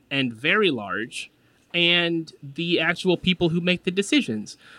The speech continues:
So the wrestlers get mad at us, and then the real writers, <laughs> Vince McMahon and various other people, get mad at us too. And so eventually, when something bad happens,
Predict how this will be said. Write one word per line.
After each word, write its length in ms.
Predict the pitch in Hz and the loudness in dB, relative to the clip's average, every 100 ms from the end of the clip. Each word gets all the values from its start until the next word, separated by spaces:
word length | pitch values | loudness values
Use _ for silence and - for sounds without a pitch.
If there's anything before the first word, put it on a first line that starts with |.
| - | -10
So 240 | - 165 | 0 2
the 120 | 151 | 4
wrestlers 440 | 165 254 247 226 165 | 2 2 2 0 2
get 160 | 175 | 0
mad 300 | 151 143 127 | 2 2 2
at 100 | 110 - | -2 -4
us, 600 | 151 226 170 - - - _ _ _ _ _ _ _ 160 | 0 2 0 -8 -14 -16 _ _ _ _ _ _ _ -2
and 180 | 156 | 2
then 420 | 156 156 147 143 - | 4 4 4 0 -4
the 580 | 139 131 151 151 143 135 _ _ _ - - | -6 0 4 4 4 0 _ _ _ -20 -12
real 420 | 135 160 262 208 | -6 -2 0 0
writers, 500 | 120 107 110 127 - | 0 -2 -2 -6 -6
<laughs> 160 | - - | -6 -2
Vince 280 | 131 139 - | 0 0 0
McMahon 520 | 143 127 120 143 139 | -4 -2 -2 0 2
and 340 | 117 123 127 - 123 - | 0 -2 -6 -16 -20 -12
various 380 | 127 127 127 120 | -2 0 0 0
other 140 | 135 160 | 0 0
people, 420 | 117 110 131 160 - - _ | -2 -4 -6 -8 -14 -20 _
get 160 | 139 113 | -2 0
mad 240 | 117 117 | 2 2
at 100 | 117 | 2
us 200 | 120 - | 0 -2
too. 400 | - 101 107 175 - - - 143 | -6 -8 -4 -6 -8 -20 -8 -2
And 140 | 135 | -2
so 300 | - 143 143 | 2 0 0
eventually, 720 | 143 143 160 175 139 139 165 | 0 2 2 0 2 2 2
when 240 | 135 139 | -2 -4
something 420 | 135 143 135 156 135 | -4 -6 -2 -2 0
bad 260 | 127 131 | 2 0
happens, 580 | 117 107 127 120 180 | -2 -6 -4 -4 -4